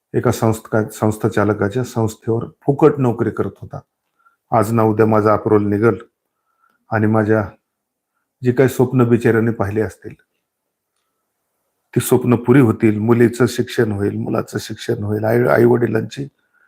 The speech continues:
सेवा होईल, एक ना अनेक स्वप्न त्या बिचाऱ्याचे असतील.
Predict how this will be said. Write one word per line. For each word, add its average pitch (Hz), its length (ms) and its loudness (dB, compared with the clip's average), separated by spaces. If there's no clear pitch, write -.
सेवा 151 420 6
होईल, 117 360 2
एक 147 260 -2
ना 185 100 0
अनेक 156 320 0
स्वप्न 147 320 -4
त्या 135 160 -4
बिचाऱ्याचे 117 480 -2
असतील. 131 280 -10